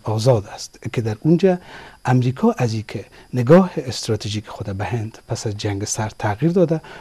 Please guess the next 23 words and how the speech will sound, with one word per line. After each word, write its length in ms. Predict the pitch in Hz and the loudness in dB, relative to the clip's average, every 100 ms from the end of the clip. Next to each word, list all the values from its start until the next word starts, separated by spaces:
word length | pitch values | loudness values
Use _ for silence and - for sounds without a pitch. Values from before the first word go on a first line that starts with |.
| - | -4
و 40 | 127 | 2
این 140 | 160 | 4
را 100 | 147 | 2
به 120 | 113 | 0
عنوان 380 | 110 117 120 107 98 - - - _ _ - | -4 -2 -2 -4 -6 -14 -20 -20 _ _ -2
یک 280 | 113 - 131 | -2 0 0
متحد 680 | 117 - - 143 127 127 107 | -2 -2 -4 -2 -2 -2 -6
استراتژیک 680 | - - 101 104 127 - | -6 -6 -6 -2 -2 -2
بالقوه 520 | 101 107 101 - 120 160 | -2 -2 -2 0 0 2
خود 220 | 180 175 | 0 2
می‌بینه 400 | 170 170 165 160 - - - | 4 4 2 0 -12 -8 -2
و 60 | |
در 160 | 117 123 | 0 0
عرصه‌های 600 | 120 113 135 135 196 190 | -2 -2 4 6 8 8
مختلف 580 | 131 110 - 110 107 - 110 | 6 0 -4 -4 -4 -6 -4
داره 240 | 117 110 | -2 -2
روابط 440 | 104 107 104 131 123 | -2 -2 -2 -2 -2
خود 160 | - | -4
با 200 | 117 107 | -4 -4
این 80 | 110 | -6
کشور 320 | - - 117 | -8 -8 -6
عمیق 320 | 110 127 175 180 | -2 -2 2 2
می‌سازه، 460 | 165 160 151 147 | 2 0 0 -2